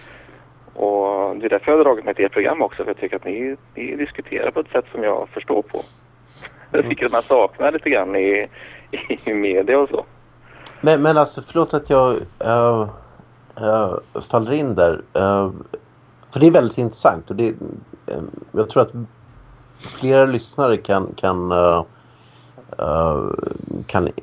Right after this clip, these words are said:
Speaker 2: identifiera sig med, med, med det du, eh, du säger nu. Jag, jag kan själv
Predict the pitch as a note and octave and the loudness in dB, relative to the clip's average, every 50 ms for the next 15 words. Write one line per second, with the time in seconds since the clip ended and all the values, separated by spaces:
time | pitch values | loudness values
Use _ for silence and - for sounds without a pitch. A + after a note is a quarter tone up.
0 | - - F2+ G#2 F#2+ A2 G2+ G#2+ - - B2+ C3 C#3 C3 A#2 A2 - - G2+ F2+ | -6 -4 -4 2 4 4 2 2 -2 2 4 6 6 6 6 4 2 0 0 0
1 | F2+ F2 D#2+ - - E2 E2 D#2+ D2+ D2 - - - - - - _ _ _ - | 2 0 -2 -2 -2 -2 -2 -2 -2 -4 -6 -10 -12 -14 -16 -18 _ _ _ -18
2 | - - - - - F#2 F#2 - - D#2+ D#2+ D#2+ E2 - _ _ _ - F2+ F2 | -18 -18 -18 -8 -4 -4 -2 0 2 0 0 0 -2 -8 _ _ _ -4 -2 -2
3 | E2 E2+ D#2+ D#2+ D#2+ - - F#2 - - - - - - - F#2+ - G2+ F#2 F2+ | -2 -2 -2 -2 -2 -2 -4 -8 -14 -18 -20 -20 -16 -8 -4 0 4 4 4 6
4 | G2 A#2 B2 G2 - - _ - - - - G2+ G2 G2+ F#2+ - F#2+ G2+ G#2 G2 | 6 4 4 2 0 -4 _ -20 -10 0 4 6 6 6 4 4 4 4 4 4
5 | G2 - - _ - - G#2+ F#2 - - A#2 G#2+ F2+ | 2 -4 -14 _ -4 -4 -2 -2 2 4 4 4 4